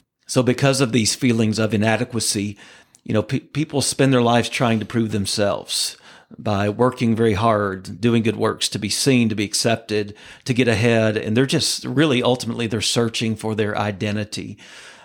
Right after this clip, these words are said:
But for those of us who are in Jesus, that, that quest wonderfully is over.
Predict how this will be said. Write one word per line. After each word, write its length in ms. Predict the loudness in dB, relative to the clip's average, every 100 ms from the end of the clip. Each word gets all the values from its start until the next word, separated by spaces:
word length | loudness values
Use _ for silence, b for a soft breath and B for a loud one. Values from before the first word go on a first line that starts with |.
| B
But 260 | 0 0 -2
for 180 | -2
those 240 | 2 2 2
of 120 | 2
us 160 | 2 2
who 100 | 4
are 80 |
in 120 | 4 4
Jesus, 600 | 4 2 2 0 0 0
that, 340 | 2 0 0
that 340 | -2 -2 -8 _ _
quest 560 | 0 2 2 -2 -4
wonderfully 720 | -2 2 2 2 -2 -2 -2
is 140 | 0 0
over. 480 | 0 0 -6 -10